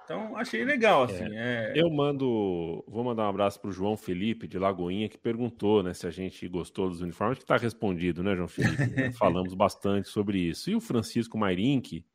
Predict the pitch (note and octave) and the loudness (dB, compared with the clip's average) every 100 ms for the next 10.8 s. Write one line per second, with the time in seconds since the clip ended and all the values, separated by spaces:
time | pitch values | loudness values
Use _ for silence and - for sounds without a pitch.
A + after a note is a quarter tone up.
0 | _ _ - _ - F#2 F#2 F2+ C3 G#2 | _ _ -20 _ -10 -2 0 0 -2 -2
1 | F#2+ F2+ G#2 F2+ F#2+ G2 F#2+ F2 F2 F2 | -2 -2 -6 -4 -2 0 2 2 2 0
2 | - F#2 G#2+ G2 F2 E2+ - F#2+ F#2 E2 | -2 -2 2 2 0 -4 -6 -6 -4 -4
3 | F2+ F2+ F2 F2+ F#2 - E2+ - - G2+ | -6 -4 -4 -4 -8 -8 -14 -14 -8 -4
4 | F#2+ - F#2+ F2+ - G#2+ _ - _ - | -2 2 4 4 -2 -14 _ -20 _ -4
5 | G2 F#2 F#2 E2+ - G#2 A2 - _ G2+ | 0 2 0 0 0 2 2 0 _ -12
6 | - G2+ - G2 F2+ G#2 F2+ - G2 F2+ | -8 -8 -2 -2 0 2 0 -2 -10 -6
7 | G2 F#2+ F#2+ - F2 G2 G2 G#2+ - C4+ | -2 0 0 -2 -6 -2 2 2 0 0
8 | F3 - A2+ A2+ G2+ F#2+ G2+ F#2 G2+ F#2+ | -2 -2 -6 -4 -8 -4 2 4 4 4
9 | F2+ E2 D#2+ - _ _ G#2+ C3 D3+ F#3+ | 0 0 -6 -14 _ _ -8 -2 2 2
10 | D#3 B2+ G#2 A#2 A#2 F#2+ F2 D#2+ | 2 -6 -2 0 0 0 -2 -6